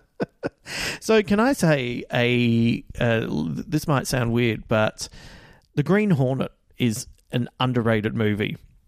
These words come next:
And I reckon it's underrated because it kind of skewers the superhero tropes and is a delightful parody. By the way, this scene with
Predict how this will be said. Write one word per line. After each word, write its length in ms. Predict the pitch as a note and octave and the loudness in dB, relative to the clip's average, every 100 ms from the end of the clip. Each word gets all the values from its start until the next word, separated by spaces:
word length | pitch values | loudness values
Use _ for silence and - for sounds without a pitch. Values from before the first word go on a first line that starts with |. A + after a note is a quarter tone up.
| _ _ _ - | _ _ _ -8
And 560 | B2+ B2+ B2 A#2 A2+ G#2 - - | 0 2 2 2 0 -2 -6 -4
I 200 | B2+ D3 | 0 2
reckon 320 | D#3+ D#3 C#3+ | 2 2 0
it's 160 | C3 - | -2 -2
underrated 760 | C3 A#2+ A2+ A2+ A2 - - | 0 0 2 0 0 -4 -6
because 420 | - - A#2+ A2+ A2+ | -6 -2 0 0 0
it 280 | B2+ _ - | -4 _ -12
kind 400 | - D#3 D#3+ D#3+ | -2 0 2 2
of 340 | C#3+ C3+ - - - - - | 2 0 -6 -20 -20 -20 -8
skewers 640 | - - - C#3 C3+ B2+ - | -4 -4 0 2 4 0 -2
the 100 | - | -6
superhero 720 | - C3 B2 B2 A#2 A2+ A2 | -2 0 0 2 2 2 0
tropes 580 | - B2 A2 - - - - - - - | 0 0 0 -2 -10 -12 -16 -20 -16 -2
and 380 | C3 B2 A#2+ - | 0 0 -2 -2
is 520 | B2+ B2 A#2 A2 - - | 0 2 0 -2 -6 -6
a 640 | A#2 A2+ A2+ A2 G#2+ G2+ - _ - | -2 0 2 2 2 -2 -6 _ -4
delightful 460 | A#2+ A#2+ - - A2+ | 0 0 -2 -4 -6
parody. 480 | - A#2 A#2 A2 - - - | -2 0 -2 -4 -10 -18 -4
By 120 | G3 | 0
the 80 | G3+ | 2
way, 220 | D#3 C#3+ | 4 2
this 220 | B2 D3 - | 2 -2 -2
scene 800 | - - - D#3+ D#3+ B2+ B2 B2+ | -10 -10 -4 0 2 2 0 -2
with 340 | C3+ A#2+ A#2 | -2 0 0